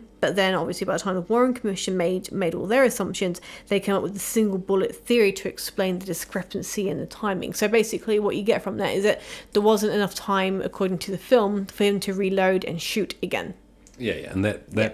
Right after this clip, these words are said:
Speaker 2: bit I actually like. That sounds very believable. I haven't seen it, I mean, but I'll trust those facts.
Speaker 1: Yeah.
Speaker 2: And the one bullet for,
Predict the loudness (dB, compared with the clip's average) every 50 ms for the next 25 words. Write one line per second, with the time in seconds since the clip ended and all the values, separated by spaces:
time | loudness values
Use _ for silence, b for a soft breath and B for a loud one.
0 | -2 -4 -4 -6 -8 -8 -8 -8 -8 -6 -6 -6 -6 -8 -14 -20 -20 -20 -20 -20
1 | -10 -6 -6 -4 -4 -4 -6 -6 -6 -8 -14 -16 -20 -20 -20 -20 -20 -20 -20 -14
2 | -8 -6 -4 -4 -4 -4 -4 -4 -4 -4 -4 -8 -10 -6 -2 -2 -2 -2 -2 -4
3 | -4 -2 0 0 0 -2 -6 -8 -10 -8 -8 -8 -8 -8 -8 -8 -8 -8 -8 -8
4 | -10 -10 -12 -10 -8 -8 -10 -8 -10 -12 -14 B B B B B -4 -4 -6 -4
5 | 0 0 2 2 2 2 2 2 2 0 0 -2 -2 -2 0 0 0 0